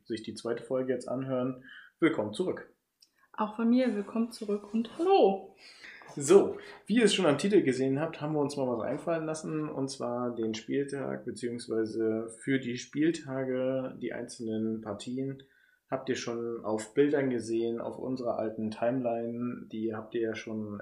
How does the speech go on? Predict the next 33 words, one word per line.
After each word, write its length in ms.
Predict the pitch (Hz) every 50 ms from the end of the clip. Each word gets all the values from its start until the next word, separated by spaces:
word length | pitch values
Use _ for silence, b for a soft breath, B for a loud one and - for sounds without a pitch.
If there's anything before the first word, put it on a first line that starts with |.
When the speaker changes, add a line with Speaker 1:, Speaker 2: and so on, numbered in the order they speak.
| -
Speaker 1:
im, 400 | 110 107 104 107 107 107 110 107 b b b b b b
vom 260 | _ - 120 110 110 113
Rams-Film 640 | 117 120 123 120 - - - 131 135 135 135 131
auf 200 | - - 117 -
einem 160 | 117 113 113 -
kleinen 280 | - 117 110 110 110
Video 300 | 113 143 151 147 139 127
gesehen. 540 | 123 120 110 104 107 104 107 107 110 107 - b b b b b b b b b b b b b b _ -
Aber 420 | 110 123 135 151 156 151 151 151 147 143
wenn 140 | - 131 127
ihr 60 | 127
das 120 | 127 120 127
nicht 140 | 127 117 -
so 120 | 117 110
habt 200 | 131 143 - -
mit 180 | 123 113 107 104
Video 640 | 110 127 127 131 135 131 127 127 127 131 131 131 - -
und 260 | - - 110 104 107
Bildern, 600 | - 117 139 143 147 143 143 139 143 143 143 143 - _ _ _ _ _ -
jetzt 300 | - 160 170 170 - -
gibt's 180 | 143 135 - -
das 240 | - - - -
auf 180 | - - - -
die 120 | - 110
Ohren. 320 | 104 110 131 147 151 165 165 B B B B B B B B _ _ _ _ _ _ _ B B B B B B B
Und 100 | 170 160
deswegen 560 | 156 143 131 127 127 131 131 147 170 175 165
machen 240 | 131 127 135 139 135
wir 160 | 127 123 -
unseren 300 | - 123 120 120 113 113
Spieltag 680 | 110 - - 120 131 139 139 - 127 120 120 123 - -
oder 220 | 113 110 104 -
unsere 600 | 107 110 107 110 107 104 101 101 101 101 101 -